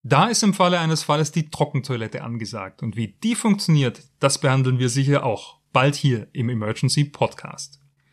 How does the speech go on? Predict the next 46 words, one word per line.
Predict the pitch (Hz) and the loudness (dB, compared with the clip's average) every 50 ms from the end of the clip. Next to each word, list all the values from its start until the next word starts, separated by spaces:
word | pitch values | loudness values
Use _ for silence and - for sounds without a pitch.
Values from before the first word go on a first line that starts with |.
| _ _ _ _ _ _ _ _ _ _ _ _ | _ _ _ _ _ _ _ _ _ _ _ _
Ich | - 139 | 2 4
sage | 147 135 120 127 113 | 4 4 4 4 4
danke | 127 131 143 - | 4 4 2 2
fürs | 143 - 127 - - | 0 0 -2 -2 -2
Zuhören | - 175 185 208 226 226 226 233 233 226 - | -2 0 4 6 6 6 6 4 4 2 2
und | - 147 143 127 127 | 2 2 2 4 2
wenn | 135 131 135 | 2 2 2
Sie | 127 120 127 113 | 2 0 -4 -6
Fragen | - - 120 117 143 165 180 180 170 | -4 -2 0 0 2 2 0 0 -2
oder | - 123 127 - | -2 -2 0 0
Anregungen | 151 180 175 170 165 165 165 165 165 156 135 | 0 0 0 0 0 2 2 2 2 2 2
haben, | 139 139 135 135 147 151 156 160 156 - _ - | 2 2 2 2 2 0 0 -2 -4 -8 _ -10
die | 120 120 - _ | -10 -10 -4 _
E-Mail-Adresse | 180 180 190 185 175 170 160 156 143 143 139 - 147 | 2 4 4 4 2 0 0 0 -2 -2 0 0 -2
finden | 143 - 135 123 - 143 | 0 0 0 0 0 0
Sie | 123 139 135 | 0 -2 -2
in | 139 139 | 0 0
den | 143 165 185 | 2 2 2
Shownotes. | 175 - - 156 131 120 107 98 101 - - - - - - _ _ - - - - _ _ | 0 0 0 0 0 0 -2 -6 -8 -10 -10 -8 -8 -10 -12 _ _ -20 -20 -20 -20 _ _
Und | - 131 | 0 2
wenn | 135 135 | 4 4
Sie | 135 151 | 4 2
unsere | 147 127 - 131 123 | 2 2 2 0 0
Themen | - 151 143 135 120 110 | 0 0 0 2 0 -2
spannend | - - - 180 208 233 240 226 | -2 -2 0 2 2 2 0 0
finden, | - 226 214 202 202 208 196 185 180 - _ _ _ | 0 2 2 2 2 2 0 0 -2 -4 _ _ _
dann | - 120 139 | -2 0 0
folgen | 139 - 127 120 120 123 | 0 0 0 0 0 0
Sie | 113 107 | -2 -2
uns | 117 107 - | -4 -6 -6
doch | - 101 | -8 -8
einfach. | 107 123 110 107 - - - - - _ _ _ _ _ _ _ _ _ _ _ _ _ _ - | -8 -8 -10 -10 -12 -14 -16 -18 -18 _ _ _ _ _ _ _ _ _ _ _ _ _ _ -4
Ich | 160 139 | -4 -2
freue | - - 196 226 | 0 0 0 2
mich | 247 240 208 - | 2 0 0 0
jedenfalls | 202 196 180 - 190 180 165 - | 0 0 2 2 2 2 0 -2
darauf, | - 160 147 147 156 156 | -2 0 0 0 0 -2
Sie | - - 143 | -2 -4 -2
schon | 139 - 147 | 0 0 2
bei | 135 127 | 2 2
der | 123 123 | 2 2
nächsten | 131 151 156 - - 165 | 2 0 0 0 -2 0
Folge | 151 156 151 147 143 | 2 2 2 2 0
begrüßen | 151 147 - 131 127 123 - 117 | -2 -2 -2 -2 -2 -4 -6 -10
zu | - - | -12 -10
können. | - 110 107 113 110 - - | -10 -10 -8 -10 -12 -14 -18